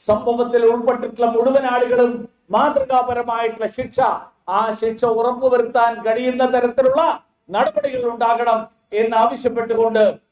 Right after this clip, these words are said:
ഞാൻ ഈ സമരത്തിൽ പങ്കാളികളായി ഇവിടെ എത്തിയിട്ടുള്ള മുഴുവൻ ആളുകളും,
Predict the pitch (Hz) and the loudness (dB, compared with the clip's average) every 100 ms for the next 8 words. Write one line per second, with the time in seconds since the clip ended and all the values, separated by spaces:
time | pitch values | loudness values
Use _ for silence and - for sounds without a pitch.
0 | _ 156 196 220 226 208 226 233 226 240 | _ -6 0 0 0 -4 -6 -2 0 0
1 | 247 240 233 226 226 240 254 247 240 233 | 0 0 -2 -2 -4 0 2 2 0 0
2 | 220 208 - - - 214 233 233 226 226 | 0 -2 -8 -16 -10 -4 2 2 2 2
3 | 220 220 220 240 285 269 247 240 226 208 | 2 0 0 2 2 2 0 0 -2 -4
4 | - | -8